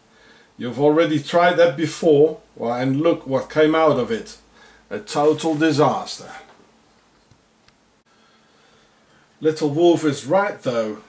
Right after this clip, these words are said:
that Obama has Swiss ancestors from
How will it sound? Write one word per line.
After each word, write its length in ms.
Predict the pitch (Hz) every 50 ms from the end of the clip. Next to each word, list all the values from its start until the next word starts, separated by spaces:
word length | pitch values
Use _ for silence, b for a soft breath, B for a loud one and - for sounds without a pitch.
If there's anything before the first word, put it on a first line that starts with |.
| _ _ -
that 180 | 123 123 123
Obama 640 | - - 131 131 110 101 131 131 131 131 131 127 120 110
has 200 | 131 120 - -
Swiss 420 | - 131 135 143 139 139 - -
ancestors 760 | - 160 160 160 151 143 160 143 135 - - 120 110 107 107 -
from 400 | - - 123 120 117 117 113